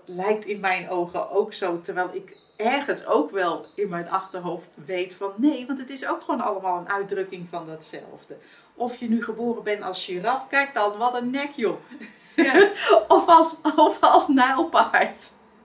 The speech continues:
Speaker 1: Hè, of als muisje, of, of weet ik veel. Het is natuurlijk allemaal een, een, een, ehm, ja, nooit los van,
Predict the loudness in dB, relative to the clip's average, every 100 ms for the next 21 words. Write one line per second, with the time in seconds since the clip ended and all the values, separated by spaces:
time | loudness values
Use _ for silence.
0 | -20 -20 -20 -20 -12 -2 -2 0 -4 -2
1 | -4 -2 -4 0 0 0 -2 0 0 -4
2 | -6 -6 -6 -2 -2 -2 -6 -2 -4 -4
3 | -14 -16 -6 -6 -6 -4 -4 -4 -8 -14
4 | -20 _ -20 -20 -20 -18 -16 -16 -16 -16
5 | -14 -14 -14 -18 -20 _ _ _ _ _
6 | _ _ _ _ -20 -8 0 2 2 2
7 | 2 2 -8 -14 -10 -10 -10